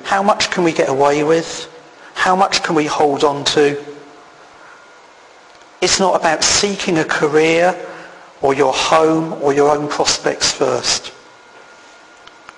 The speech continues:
Jesus is looking for a totally different attitude. And he said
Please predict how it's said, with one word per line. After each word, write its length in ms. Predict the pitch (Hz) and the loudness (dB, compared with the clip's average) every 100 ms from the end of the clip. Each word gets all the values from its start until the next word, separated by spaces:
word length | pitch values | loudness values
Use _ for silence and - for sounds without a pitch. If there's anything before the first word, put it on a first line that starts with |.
| - | -2
Jesus 880 | 180 185 180 - 175 - - - - | 0 0 0 0 2 0 -4 -8 -4
is 180 | 139 - | -2 0
looking 540 | 151 151 - 143 143 - - - | 0 -2 -2 -4 -4 -12 -20 -8
for 180 | - - | -6 -6
a 60 | - | -6
totally 680 | - - 165 160 170 160 165 - - | -6 -2 -2 -2 -2 0 -2 -6 -6
different 420 | - - 147 147 - | -6 -6 -8 -8 -12
attitude. 760 | 147 - - - 131 120 120 - - - - - - - - - - - - - - - - - - - - - - | -12 -10 -10 -6 -4 -2 -4 -10 -16 -20 -20 -20 -20 -20 -20 -20 -20 -20 -20 -20 -20 -20 -20 -20 -20 -20 -20 -20 -12
And 120 | 190 190 | -6 -4
he 100 | 220 | -2
said 380 | - 262 254 | 0 2 2